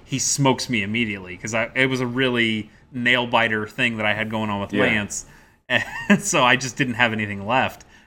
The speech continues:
Speaker 1: And I went, "Oh, fuck, that's, it's not even, <laughs> I'm not
Speaker 2: Not
Speaker 1: even
Speaker 2: fair.
Speaker 1: done."
Speaker 2: Yeah.
Speaker 1: And,
Speaker 2: No, it
Speaker 1: and
Speaker 2: was
Speaker 1: they do
Speaker 2: fun.
Speaker 1: that, they do that twice to you in Pokemon Black and White. Not only do you get through the Elite Four and go,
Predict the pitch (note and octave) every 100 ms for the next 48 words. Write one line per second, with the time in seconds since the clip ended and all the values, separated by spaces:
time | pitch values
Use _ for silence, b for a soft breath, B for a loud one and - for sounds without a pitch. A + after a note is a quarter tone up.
0 | - B2 B2+ C#3+ G#2+ D#2+ - D3 G2 -
1 | A#2+ A#2 - - A#2 A2+ - C3+ A#2 G#2+
2 | G#2 G#2 G#2 B2+ - - E3+ C#3 B B
3 | D3+ D3+ C#3 A#2+ B2 B2 E3 A#2 F#2+ -
4 | G#2 F#2+ F2 C3 C3 C3 C3+ A2+ F3 G3+
5 | A3 G3+ D#3 - - _ B3+ A#3 A3+ C#3+
6 | - F#3 G3 D4 - - - _ E3 E3
7 | C3+ A#2 G#2+ C3+ C3 D3 C3 B2 A#2 A#2
8 | A2 A#2+ A2+ F#2+ A#2+ D#3 E3 A#3 F#3+ D3+
9 | D#3 D3 C3 D3+ - C#3+ C#3 B2+ B2+ -
10 | D3+ G3 B2 A2+ A#2